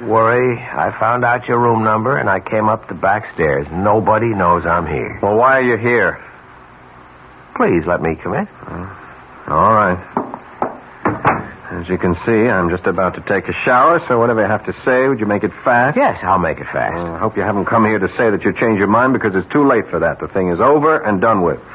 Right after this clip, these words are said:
Speaker 1: It is? You're sure of that?
Speaker 2: Yep, as soon as you gave me your okay, I was in touch with our agents in Johannesburg. They didn't waste any time either.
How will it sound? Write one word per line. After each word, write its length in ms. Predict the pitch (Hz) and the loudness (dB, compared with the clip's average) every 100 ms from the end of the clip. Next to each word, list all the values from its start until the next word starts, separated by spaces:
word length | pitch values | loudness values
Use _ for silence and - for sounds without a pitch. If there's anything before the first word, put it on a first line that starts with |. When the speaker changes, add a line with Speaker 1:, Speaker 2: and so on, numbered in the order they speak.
| - | -4
Speaker 1:
It 140 | 87 87 | -2 0
is? 160 | 95 113 - - - - - | 0 -2 -10 -20 -20 -20 -6
You're 180 | 85 87 | -2 0
sure 280 | - 104 110 | 0 2 2
of 60 | 107 | 2
that? 260 | 117 120 - | 0 -2 -2
Speaker 2:
Yep, 200 | 123 - | -4 -4
as 160 | 117 | -4
soon 160 | 113 117 | 0 0
as 60 | 107 | 0
you 80 | |
gave 180 | 104 113 | 0 2
me 80 | 110 | 2
your 220 | 110 107 107 | 2 2 0
okay, 300 | - 151 190 | 0 2 4
I 80 | 160 | 2
was 100 | 131 | 2
in 80 | 139 | 0
touch 180 | 147 135 | -2 0
with 100 | 127 | 0
our 180 | 127 127 | 2 2
agents 260 | 120 120 127 | 0 -2 0
in 120 | 117 | 0
Johannesburg. 680 | 120 123 120 107 107 87 82 | 2 2 0 0 0 0 2
They 80 | 104 | 0
didn't 180 | 113 | 2
waste 200 | 110 101 | 2 0
any 180 | 117 110 | 0 0
time 320 | 98 113 107 107 | 0 0 2 2
either. 400 | 104 87 78 | 2 0 -2